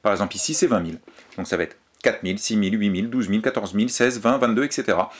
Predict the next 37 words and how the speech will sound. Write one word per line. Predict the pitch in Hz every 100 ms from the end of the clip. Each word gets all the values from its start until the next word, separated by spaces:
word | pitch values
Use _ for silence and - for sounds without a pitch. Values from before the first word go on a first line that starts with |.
| - -
Vous |
verrez, | 110 113
il |
y | 127
a |
des | 113
petites, | - - -
euh, | 90 87
il | 98
y |
a | 120
des |
petites | 151 -
coupures. | 120 - 123 123
Là, | 120
c'est | 107
deux. | 95 117 151
Par | 113
contre, | 123 120
là, | 117
on |
passe | 110 110
quatre. | - 80 -
Quatorze | 107 104 92
mille, | 104 113 - _ _ _ -
ah | 95
non, | 87
pardon, | 95 90
là, | 90
seize, | 78 120 127 120
voilà, | 95
seize, | 78 - 120 95
vingt. | 82 -
Là, | 98
on | 113
passe | 107 -
quatre. | - -